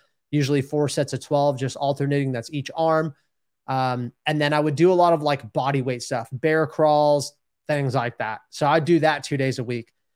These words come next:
And then usually one day a week, I would do auxiliary and core, which would be my, or shoulders, auxiliary and core. So, like, abduction, adduction, shoulder pl-, press, um, a lot of, like, kettlebell stuff with my shoulders,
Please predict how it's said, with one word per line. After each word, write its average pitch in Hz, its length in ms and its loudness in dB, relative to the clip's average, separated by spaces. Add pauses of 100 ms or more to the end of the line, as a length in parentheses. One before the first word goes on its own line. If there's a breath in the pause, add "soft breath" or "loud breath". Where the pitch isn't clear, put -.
(180)
And 151 200 2
then 143 400 2 (200)
usually 170 540 2
one 165 340 0
day 170 180 2
a 165 60 2
week, 165 360 -2
I 147 80 0
would 143 180 -2
do 139 260 -2
auxiliary 139 640 0
and 127 140 -6
core, 180 480 0
which 135 380 -6
would 139 200 -6
be 139 160 -4
my, 131 280 -4
or 131 140 -4
shoulders, 160 440 0
auxiliary 147 480 -2
and 135 80 -2
core. 160 380 -2 (220 loud breath)
So, 147 200 0
like, 131 320 0
abduction, 151 640 0
adduction, 139 760 -2 (320 soft breath)
shoulder 151 380 4
pl-, - 260 0 (200)
press, 147 500 0 (320)
um, 127 520 -2
a 143 40 -2
lot 147 200 2
of, 151 80 4
like, 135 240 -4
kettlebell 151 720 2
stuff 151 320 -2
with 147 140 -4
my 139 140 -4
shoulders, 139 640 -2